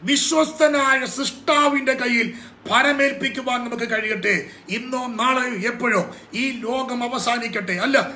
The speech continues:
ഞാനില്ലാതാകട്ടെ, പക്ഷെ എൻ്റെ പ്രാണൻ വിശ്വസ്തനായ സൃഷ്ടാവിന്റെ കയ്യിൽ ഞാൻ ഫലമേൽപ്പിച്ചിരിക്കുക. ഈ ഭൂമിയിലെ ജീവിതം അവസാനിക്കുന്നത് കൊണ്ട്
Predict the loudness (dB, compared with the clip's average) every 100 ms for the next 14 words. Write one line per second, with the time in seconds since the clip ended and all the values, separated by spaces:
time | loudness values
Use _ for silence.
0 | -8 -2 2 2 0 -2 -2 0 0 -2
1 | -2 -6 -8 -10 -14 -10 -4 0 0 -2
2 | -2 -2 -2 -2 0 0 -2 -6 -16 -12
3 | -8 -4 -2 -4 -4 -4 -2 -2 -4 -4
4 | -6 -4 0 0 0 -4 -4 -2 -2 -4
5 | -8 -12 -4 -4 -4 -2 -2 -2 -6 -6
6 | -6 -4 -4 -2 -2 -2 -6 -16 -6 -2
7 | 0 0 -2 -2 -2 0 -2 -4 -2 0
8 | 2 2 2 2 2 2 2 0 -2 0
9 | 2 2 2